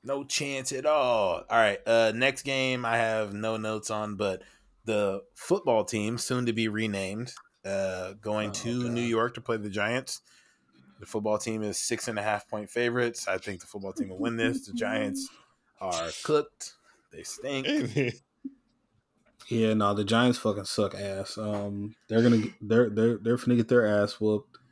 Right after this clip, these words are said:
Speaker 2: I don't think Washington is good either, but I, I'm just so low on the Giants. Fuck
Speaker 1: The
Speaker 2: this
Speaker 1: funniest quote
Speaker 2: game.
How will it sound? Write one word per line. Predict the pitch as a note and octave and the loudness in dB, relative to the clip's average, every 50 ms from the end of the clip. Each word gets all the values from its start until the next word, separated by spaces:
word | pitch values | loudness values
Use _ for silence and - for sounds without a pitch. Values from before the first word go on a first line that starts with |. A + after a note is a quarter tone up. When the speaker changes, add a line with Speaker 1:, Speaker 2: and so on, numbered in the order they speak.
| _ - - - | _ -10 0 6
Speaker 2:
I | A2 C3 | 8 10
don't | C3+ B2 G#2+ | 10 10 8
think | A2+ G2+ | 4 4
Washington | G2 A2 A#2 A2+ - - A2 G#2 G2 | 4 6 4 4 4 0 -4 -4 -4
is | F#2 F#2+ | -6 -4
good | F#2+ G#2+ G2+ G2+ | 0 0 2 2
either, | G#2 G#2+ G2 F#2 | 2 2 0 0
but | F2 G2 F#2+ | -2 -2 -2
I, | G2 G#2 G#2+ G#2 A#2 - G#2+ A2 | -2 -2 -2 -4 -6 -6 -4 -2
I'm | G#2+ G#2 | -2 -2
just | F#2+ F#2+ - - | -4 -6 -8 -8
so | - G#2 F#2+ F#2+ | -6 -4 -4 -2
low | F#2 F#2+ G2 G2 F#2+ F#2+ F#2 | -2 -2 -2 -2 -2 -2 -4
on | F#2 F#2 F2+ F#2 F#2+ G#2 _ _ - _ _ _ _ _ _ _ _ - | -6 -8 -8 -10 -12 -14 _ _ -20 _ _ _ _ _ _ _ _ -16
the | A#2 | -14
Giants. | G#2 G#2+ G#2 G2 G2 F#2+ F#2+ F#2+ F2+ - - - - _ _ _ _ _ _ _ _ _ _ _ _ _ _ _ - | -8 -6 -6 -4 -4 -4 -6 -8 -10 -12 -16 -18 -20 _ _ _ _ _ _ _ _ _ _ _ _ _ _ _ -8
Fuck | - - C3+ B2+ B2 | 0 6 6 6 6
Speaker 1:
The | A#2+ | 6
Speaker 2:
this | A2+ | 6
Speaker 1:
funniest | A2+ B2 B2+ C3 C3 A2+ A2 A2 | 4 4 4 4 4 4 4 4
quote | A2 A2+ A2+ G#2+ | 4 4 4 4
Speaker 2:
game. | G#2 A2+ B2 | 2 -2 -4